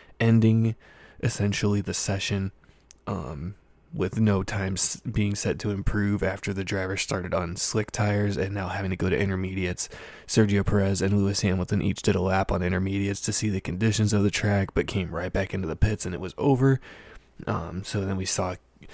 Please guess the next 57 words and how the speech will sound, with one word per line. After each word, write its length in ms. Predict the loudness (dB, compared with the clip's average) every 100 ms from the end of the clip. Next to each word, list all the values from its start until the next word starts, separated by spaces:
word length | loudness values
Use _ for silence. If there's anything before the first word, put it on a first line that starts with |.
| -18 -20 -20 -10
Kevin 280 | 0 0 2
Magnussen 460 | 0 0 -2 -2 -2
getting 200 | -2 -2
out 120 | -4
of 40 |
the 80 | -6
car, 320 | -4 -2 -2
cheering 420 | -2 0 0 0
and 80 | 0
celebrating 560 | -2 0 0 0 0 0
on 140 | -2
top 240 | -2 -4 -2
of 100 | -4
it 120 | -4
with 120 | -4
all 200 | -2 -4
of 100 | -4
the 140 | -6
Haas 420 | -4 -2 -2 -4 -2
team 260 | 4 4
members. 460 | 4 2 2 2 0 -8 -16 -18 -16 0
Gunther 300 | 2 4 2
Steiner 400 | 0 0 0 -2
smiling 560 | 2 2 2 2 0
with 140 | -2 -4
his 100 | -6
headset 400 | -4 -2 -2 -2
on 200 | 0 -2
at 100 | -4
the 60 | -2
pit 200 | 0 0
wall, 380 | 0 0 -2 -6 -20 -20 -20 -8
and 320 | -4 -2 -4 -4
the 160 | -2 -2
two 260 | 2 0
running 380 | 2 0 0 0
together 340 | 0 0 0
to 80 | -2
hug 400 | -4 0 0 0
out 160 | -4 -4
in 80 | -2
the 100 | -2
rain 300 | -2 0 0
on 180 | -2
pit 240 | 0 0 2
lane. 340 | 0 0 -2 -4 -18 -20 -4
I 60 |
mean, 240 | 0 2 6
what 180 | 6 6
was 200 | 4 2
there 140 | 0
not 540 | 0 0 0 -2 -8 0
to 120 | 0
like 280 | 2 -2 -2
about 260 | -2 -4
that 140 | -4 -2
moment? 440 | 0 0 -2 -4